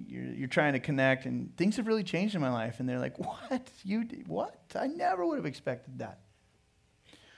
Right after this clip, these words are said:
There's people in the parade, though, that you're like, "Wow, how'd they, how'd they get here?" There's people in, in celebration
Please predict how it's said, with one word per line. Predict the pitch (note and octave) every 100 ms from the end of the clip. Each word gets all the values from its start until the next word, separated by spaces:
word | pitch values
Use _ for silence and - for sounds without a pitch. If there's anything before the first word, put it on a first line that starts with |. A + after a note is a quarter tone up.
| - - _ _ _ _ _ _ _ _ _ -
There's | B2
people | F3 E3+ E3+
in | E3
the | D#3+
parade, | E3+ F#3 A#3 C#3+
though, | A#2+ B2
that | A#2+
you're | C#3+
like, | B2+ -
"Wow, | A3
how'd | - -
they, | A4
how'd | F#3+ E4 -
they | G4
get | D4 F#4+ G#4
here?" | C4 D3+ A2 - - - _ _ _ _ _ _ _ _ _ _ _ _ _ _ -
There's | -
people | D#3+ D#3 B2+
in, | B2 A#2 C3
in | A#2+
celebration | - D3+ D#3 C3 C3 B2+ B2+ A#2+